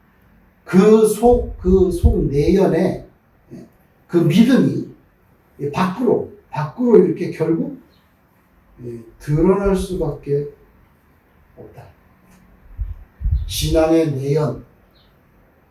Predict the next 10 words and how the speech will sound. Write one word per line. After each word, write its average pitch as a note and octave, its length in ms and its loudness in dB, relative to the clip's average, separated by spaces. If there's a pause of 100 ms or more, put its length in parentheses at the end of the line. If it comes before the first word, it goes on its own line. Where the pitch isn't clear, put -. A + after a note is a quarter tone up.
(440)
그 B2+ 100 -16
밖으로 C#3+ 720 -2
드러나는 C3+ 500 -6
현상이 D3+ 500 -4
있습니다. - 340 -12 (1900)
바울에게는 D3+ 760 0
그 D3 320 -2
내연이 C#3+ 340 2
확실하기 C#3+ 560 -8
때문에 C3+ 460 -8